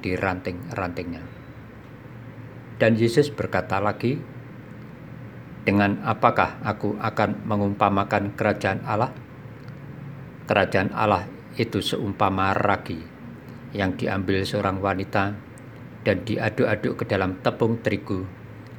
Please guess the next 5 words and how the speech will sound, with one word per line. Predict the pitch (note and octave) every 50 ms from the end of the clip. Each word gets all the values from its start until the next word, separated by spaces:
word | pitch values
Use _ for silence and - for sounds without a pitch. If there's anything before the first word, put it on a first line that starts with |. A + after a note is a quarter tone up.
| - - - - - - - - -
tiga | - A2 G#2 - G2+ F2 -
sukat | - G#2 - - F2+ - - - - - - - - - - -
sampai | - - - - B2 A2 G#2 - F#2 E2 D#2+ E2 - - - - - - -
seluruhnya | - - A2 G#2 G#2 G2+ G2+ F#2+ - G2+ G2 F#2 F#2 F#2 F#2+ F#2 - - - - - -
beragi." | - - F#2 F#2 F2 F2 - F#2 E2